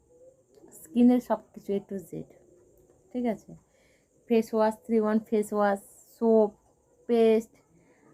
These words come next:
আহ, গ্লো ফেস ওয়াশ, ফেয়ারনেস ক্রিম, ঠিক আছে,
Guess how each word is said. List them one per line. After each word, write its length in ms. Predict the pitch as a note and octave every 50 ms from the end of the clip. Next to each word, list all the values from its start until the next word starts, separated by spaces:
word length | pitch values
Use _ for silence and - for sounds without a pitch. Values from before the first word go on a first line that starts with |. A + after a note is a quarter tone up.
| _ _ _
আহ, 500 | F#3+ F#3+ G3 G3 F#3+ F#3+ F#3+ F#3+ F#3+ F#3 - - _ _ _ - E3+ F#3
গ্লো 180 | G#3+ B3 B3 A#3+
ফেস 280 | A#3+ A#3+ A3 A3 -
ওয়াশ, 300 | G#3+ G#3 G#3 G#3 G#3 G#3 - - - _ _ - - - - - - _ _ _ _ _ _ _ _
ফেয়ারনেস 440 | A3 A3 A3+ A#3+ A#3+ A#3+ A#3+ - - -
ক্রিম, 300 | G#3+ A#3+ A#3 A3 G#3+ G#3+ G#3+ G#3+ - _ _ _ _ _ _ _ _ _ _ _ _ _ _ _ _ _ -
ঠিক 140 | B3 A#3+ C4
আছে, 280 | B3 A#3 A#3 - E3